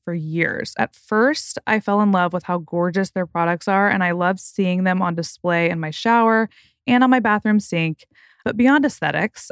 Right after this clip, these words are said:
I've found a few Ouai products that have become essentials in my hair routine. The leave-in conditioner has been a favorite post-shower treatment. It helps with frizz, tangles,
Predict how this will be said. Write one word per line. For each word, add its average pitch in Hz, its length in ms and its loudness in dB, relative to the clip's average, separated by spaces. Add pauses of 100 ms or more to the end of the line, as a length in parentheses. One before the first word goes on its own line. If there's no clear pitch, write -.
I've 226 160 0
found 233 320 2
a 202 60 -6
few 214 280 2
Ouai 190 240 0
products 180 500 -2
that 190 80 -4
have 175 120 -4
become 180 260 -4
essentials 185 600 -2
in 175 100 -6
my 160 120 -4
hair 156 200 -4
routine. - 540 -6 (240)
The 233 80 2
leave-in 220 320 2
conditioner 220 480 2
has 202 240 -2
been 175 300 -2
a 190 80 -2
favorite 185 760 0 (200)
post-shower 175 960 -2
treatment. 202 560 -2
It 202 100 -2
helps 180 280 -2
with 175 160 -4 (160)
frizz, 240 600 2 (280)
tangles, 202 680 2